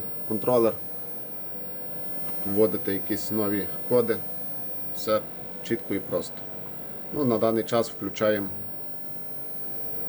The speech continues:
D H T двадцять два і датчик газу. Зберігаємо. Зберегли.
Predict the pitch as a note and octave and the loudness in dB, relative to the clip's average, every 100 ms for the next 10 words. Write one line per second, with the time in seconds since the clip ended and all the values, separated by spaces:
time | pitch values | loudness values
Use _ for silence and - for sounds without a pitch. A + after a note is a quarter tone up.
0 | - G#2 G2+ - A#2 G2+ G2+ A2+ A#2+ C3 | -2 0 2 4 4 4 2 0 2 2
1 | B2 - - - - - - - - - | 2 -6 -16 -16 -16 -16 -16 -14 -14 -10
2 | - G2 G#2+ G#2+ G2 F2+ F#2 F2 - - | -2 4 4 4 -4 0 0 0 -8 -14
3 | - - - - - - - - - - | -14 -14 -14 -12 -10 -10 -10 -10 -10 -10
4 | - - - - F#2+ A2+ G#2 F#2+ F#2+ F#2+ | -10 -10 -8 0 6 6 6 2 -2 -4
5 | - - - - - - - - - - | -8 -8 -10 -10 -10 -10 -10 -10 -8 -8
6 | - - - - - - - - - - | -8 -8 -8 -8 -8 -8 -8 -8 -8 -8
7 | - - - - - - - - F#2 G2+ | -8 -8 -8 -8 -8 -8 -10 -8 -2 4
8 | G#2 G#2+ A2+ D3+ D3 | 6 6 6 4 4